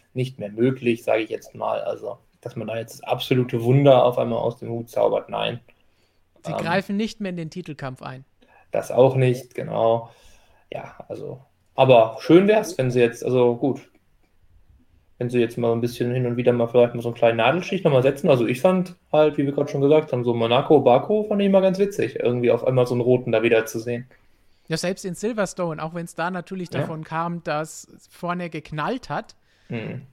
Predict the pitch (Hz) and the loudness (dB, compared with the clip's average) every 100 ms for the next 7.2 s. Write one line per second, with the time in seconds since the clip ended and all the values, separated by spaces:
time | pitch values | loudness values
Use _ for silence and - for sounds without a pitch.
0 | - 139 160 180 202 226 - - 190 - | -10 -2 0 0 -2 -4 -10 -10 -10 -8
1 | 214 196 175 165 175 - 175 165 - 196 | -8 -8 -6 -6 -6 -8 -10 -10 -12 -10
2 | 214 202 202 214 214 233 214 196 208 214 | -10 -8 -6 -6 -6 -6 -8 -8 -10 -10
3 | 208 208 - - - - 185 214 196 208 | -10 -12 -18 -20 -16 -10 -8 -8 -10 -10
4 | 202 196 - 190 101 - 131 _ _ _ | -10 -12 -10 -8 -8 -12 -18 _ _ _
5 | _ _ _ _ _ _ - 175 180 175 | _ _ _ _ _ _ -14 -12 -12 -12
6 | 175 175 - - 175 - 185 175 170 165 | -14 -16 -20 -20 -20 -16 -16 -14 -14 -14
7 | 160 - | -14 -18